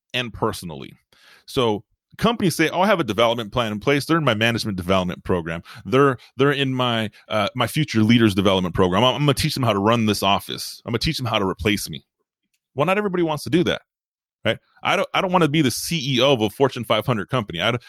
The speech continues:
I don't wanna be a C E O that sits and has direct ties to Wall Street. That's not my, that's not my passion right now. So if you're developing that way, that's not gonna work for me. But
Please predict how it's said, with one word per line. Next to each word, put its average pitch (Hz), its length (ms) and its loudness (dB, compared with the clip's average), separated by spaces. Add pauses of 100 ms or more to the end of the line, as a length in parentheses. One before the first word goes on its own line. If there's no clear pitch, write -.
(100)
I 139 80 2
don't 170 80 2
wanna 156 180 2
be 127 200 -2
a 113 40 0
C 131 340 -6
E 123 40 2
O 127 100 4
that 107 160 -2
sits - 440 -2
and 107 100 -6
has 107 300 -6 (100)
direct 110 320 -4
ties 113 340 -4
to - 80 -10
Wall 113 220 0
Street. 90 180 -6
That's 107 200 -4
not 113 140 -2
my, 101 200 -4 (220)
that's 123 160 0
not 123 120 -2
my 104 100 -2
passion 131 440 -2
right 78 160 -6
now. 76 140 -8
So - 120 -4
if - 100 -2
you're 120 100 2
developing 107 540 0
that 82 120 0
way, 104 100 2
that's 104 180 -4
not 110 140 -4
gonna 92 120 -6
work 120 220 -2
for - 100 -16
me. 62 180 -18 (560)
But 139 360 0